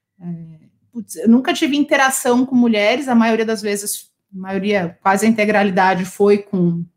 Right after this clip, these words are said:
com homens. Eu nunca tive grandes desafios e, e falar que eu tive perguntas muito diferentes. Na etapa anjo,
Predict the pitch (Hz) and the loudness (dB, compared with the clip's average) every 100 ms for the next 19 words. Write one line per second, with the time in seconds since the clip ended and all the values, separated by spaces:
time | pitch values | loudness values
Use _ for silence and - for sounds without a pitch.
0 | - 196 190 196 233 254 285 - - _ | -6 -2 0 2 2 2 -2 -10 -18 _
1 | _ _ _ _ _ _ 339 403 466 480 | _ _ _ _ _ _ 0 0 2 0
2 | 392 381 269 320 349 359 349 302 302 320 | 2 2 2 2 2 0 -2 -2 0 0
3 | 320 262 277 247 269 247 160 226 240 233 | 0 -2 -2 -2 -4 -4 -2 -2 -2 -2
4 | 202 226 240 247 233 233 240 202 220 233 | -4 -4 -6 -4 -4 -2 -2 0 0 0
5 | 240 233 240 220 - 226 202 196 - - | 0 0 0 -4 -2 0 0 -2 -6 0
6 | 254 403 453 - 269 262 233 - 226 285 | 2 2 -2 0 0 0 -4 -2 0 2
7 | 302 220 190 170 170 | 0 -2 -2 -6 -6